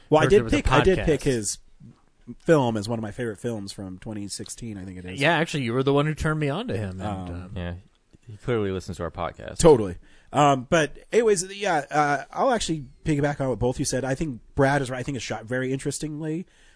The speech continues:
Speaker 1: Um, I think it looks really cool. Um, it, it is an interesting horror film where it's not really, not much is going on. It's more of an atmospheric horror film.
Speaker 2: Yeah.
Speaker 1: Uh, it's, you are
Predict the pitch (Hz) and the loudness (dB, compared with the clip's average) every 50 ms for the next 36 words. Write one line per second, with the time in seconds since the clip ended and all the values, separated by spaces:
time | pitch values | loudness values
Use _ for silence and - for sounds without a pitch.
0 | _ _ 120 117 110 120 123 - - 147 113 - 90 95 104 120 - - 127 127 | _ _ -8 -8 -6 -6 -6 -6 -6 -6 -6 -8 -6 -4 -4 -4 -2 -2 0 0
1 | 135 147 143 139 - - 175 165 165 165 170 175 - _ _ _ _ _ _ _ | 2 2 0 0 0 2 2 2 2 2 -2 -4 -8 _ _ _ _ _ _ _
2 | _ 101 104 104 101 98 95 92 90 90 90 90 90 92 90 _ _ _ - - | _ -6 -4 -4 -2 -4 -4 -6 -8 -10 -12 -14 -16 -18 -20 _ _ _ -20 -20
3 | - - - - - - - _ _ _ _ _ _ _ _ _ _ _ _ _ | -20 -20 -20 -20 -20 -20 -20 _ _ _ _ _ _ _ _ _ _ _ _ _
4 | _ _ _ _ 131 _ _ _ _ 160 170 165 151 165 175 180 156 170 170 160 | _ _ _ _ -20 _ _ _ _ -4 -4 -2 0 0 0 0 0 -2 -4 -4
5 | - - 165 147 131 147 147 147 - - 165 160 160 160 147 131 120 117 113 - | -4 -6 -6 -2 0 0 0 0 0 -2 -2 -2 0 -2 -2 -2 -2 -4 -6 -6
6 | 117 120 120 117 - - 110 120 127 123 117 113 104 92 92 98 104 107 117 113 | -8 -8 -8 -10 -12 -8 -6 -4 -4 -4 -6 -8 -10 -14 -18 -18 -12 -10 -10 -8
7 | 104 107 113 - - 104 107 113 110 107 101 - 95 98 101 113 131 143 143 - | -8 -10 -10 -10 -10 -10 -10 -8 -8 -8 -8 -8 -8 -8 -8 -8 -10 -12 -12 -10
8 | 110 104 - 120 127 131 127 120 101 98 - - 107 101 - - 98 - - 123 | -10 -10 -6 -4 -2 -2 -2 -2 -2 -6 -10 -12 -12 -12 -12 -14 -16 -14 -12 -10
9 | 117 - - - 104 110 127 131 - - 147 147 151 147 - - 160 156 165 170 | -10 -8 -8 -8 -6 -6 -8 -8 -8 -8 -8 -6 -6 -6 -6 -6 -6 -6 -6 -6
10 | 151 135 123 107 101 98 - - _ _ _ _ _ _ - 104 101 95 95 92 | -4 -2 -2 -2 -4 -6 -10 -14 _ _ _ _ _ _ -14 -12 -12 -10 -10 -10
11 | 92 90 - 107 117 104 - - - - - - - - _ _ _ _ _ _ | -12 -12 -8 -8 -8 -6 -6 -6 -6 -6 -6 -8 -8 -12 _ _ _ _ _ _
12 | - 120 127 143 147 143 147 147 123 123 123 123 120 120 117 113 110 104 | -18 -10 -4 0 2 2 2 2 0 0 2 2 2 2 0 -2 -4 -6